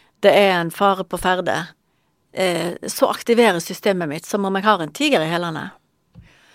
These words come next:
Så det der med å finne ut at, «Ok, jeg er, jeg er trygg, jeg bor i Norge, jeg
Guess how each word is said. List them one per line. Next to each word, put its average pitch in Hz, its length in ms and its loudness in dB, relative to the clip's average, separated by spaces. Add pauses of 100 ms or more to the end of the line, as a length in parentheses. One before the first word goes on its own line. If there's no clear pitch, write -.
(280)
Så 240 160 2
det 233 160 6
der 233 80 8
med 202 160 6
å - 40 -2
finne 196 200 0
ut 190 80 -2
at, 190 160 -2
«Ok, 196 160 -4
jeg 214 320 4
er, 180 320 0 (320)
jeg 190 160 -2
er 208 160 2
trygg, 214 400 2
jeg 165 220 -4 (500)
bor 202 160 2
i 208 80 4
Norge, 196 440 2 (200)
jeg 156 300 -6